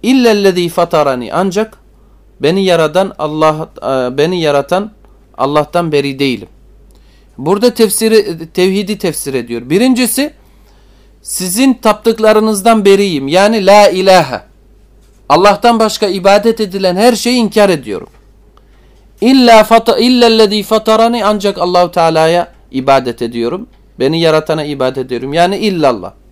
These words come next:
Tefsirin, tevhidin tefsiri,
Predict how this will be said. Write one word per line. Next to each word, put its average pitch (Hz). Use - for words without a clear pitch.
Tefsirin, 190
tevhidin 175
tefsiri, 165